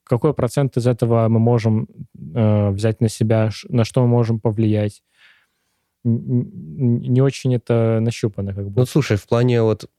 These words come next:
Speaker 2: <clears throat> есть же положение, по которому должен работать студсовет. Вот мне кажется, в этом плане в этом году работал достаточно хорошо, то есть, э, ну, это как главная цель — защита прав студентов, по сути,
Speaker 1: Да.
Speaker 2: студсовета. И мне кажется, вот Егор в этом плане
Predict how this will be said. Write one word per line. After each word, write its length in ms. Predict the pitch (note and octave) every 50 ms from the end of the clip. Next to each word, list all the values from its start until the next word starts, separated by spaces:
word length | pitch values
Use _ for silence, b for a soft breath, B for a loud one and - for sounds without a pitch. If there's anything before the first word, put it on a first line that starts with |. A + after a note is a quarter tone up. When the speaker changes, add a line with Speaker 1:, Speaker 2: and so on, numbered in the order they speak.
| _ _ -
Speaker 2:
<clears throat> 920 | - A2+ A#2+ - _ - - B2 C3 A#2 G2+ F2 E2+ _ _ _ _ -
есть 260 | G2 G#2 A#2 A#2+ A2
же 500 | G2+ G2 G2 G2+ G2 G2+ G2 F#2+ F#2 F2+ -
положение, 640 | - G#2 G2 G2 F#2+ F#2 B2 C#3+ E3+ E3 B2 F#2+ E2+ E2
по 100 | - -
которому 400 | - - - G2+ G2 F#2+ F#2 F#2
должен 280 | F2+ F2+ F#2 F2 F#2 F2+
работать 300 | F2 F2+ F2+ F2+ F2+ -
студсовет. 520 | - - G2 - - - F#2+ F#2 E2+ -
Вот 160 | F#2 F2+ -
мне 80 | A2+ G#2+
кажется, 300 | - A#2 - - - G2+
в 60 | G2+
этом 220 | A2 - G#2+ G2
плане 320 | - - A2 B2 D3 C#3+ A2+
в 40 | G2+
этом 240 | G#2+ - - G#2 F#2+
году 380 | G#2 F#2+ F#2 A2+ B2 B2+ A#2+ B B B B B B B
работал 420 | - G2+ F#2+ G#2 A2 - - G2
достаточно 560 | F2+ F#2+ - - A2 G2+ F#2 G2 - - G2+ F2+
хорошо, 400 | - - G2+ G2 - - C#3 C#3+
то 120 | - - G2
есть, 320 | F#2 - - - - -
э, 220 | F#2 F2+ F2 E2 b b b b b b b b b b _ _ -
ну, 100 | B2+ A2+
это 160 | F#2+ - -
как 240 | - G2 F2 - _ -
главная 340 | A2 G#2+ G#2 G2 G#2 G2
цель — 220 | F#2 - C3+ C#3 C3+
защита 360 | G2+ G2 - - A#2+ - G2
прав 200 | - - F#2+ F#2+
студентов, 520 | - - - F2+ F2+ F2 E2+ E2 - - _
по 80 | -
сути, 300 | F#2+ A#2+ A2 G#2+ G2+ G2
Speaker 1:
Да. 20 | G2
Speaker 2:
студсовета. 720 | G2 G2+ - F#2 - - G2+ F#2 F2+ F2 - - E2+ - B B B B B B B B
И 60 | -
мне 100 | G2+ G#2+
кажется, 460 | - A2 G#2+ - - - - G2+ F#2+ F#2
вот 300 | F2+ F#2 G2 F2+ - -
Егор 380 | F#2 F2 G2 F2+ G#2+ A2 - G#2
в 60 | G2
этом 240 | F#2+ - G2 F#2 -
плане 480 | - G2+ G2+ G2+ G2+ G2 F#2 F2+ E2+